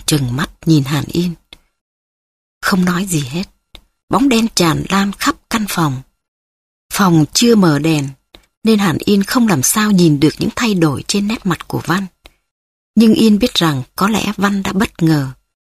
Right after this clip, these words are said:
Một cú sốc quá mạnh. Thời gian như ngưng động. Cuối cùng, Hàn Yên thấy Văn đứng dậy, bước đến bên khung cửa sổ. Hình như chàng đốt một điếu thuốc, rồi hút.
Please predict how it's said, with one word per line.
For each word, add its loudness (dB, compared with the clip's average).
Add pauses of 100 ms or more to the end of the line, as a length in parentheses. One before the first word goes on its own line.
(220)
Một -2
cú -2
sốc -2 (140)
quá -2
mạnh. -2 (1000)
Thời 4
gian 4
như 6
ngưng 4
động. 0 (800)
Cuối 2
cùng, 2 (180)
Hàn 0
Yên 2
thấy -2
Văn -2
đứng 2
dậy, -2 (140)
bước -2
đến 0
bên 0
khung -2
cửa 0
sổ. -6 (640)
Hình 4
như 2
chàng 0
đốt -2
một -2
điếu -2
thuốc, -6 (400)
rồi 0
hút. -4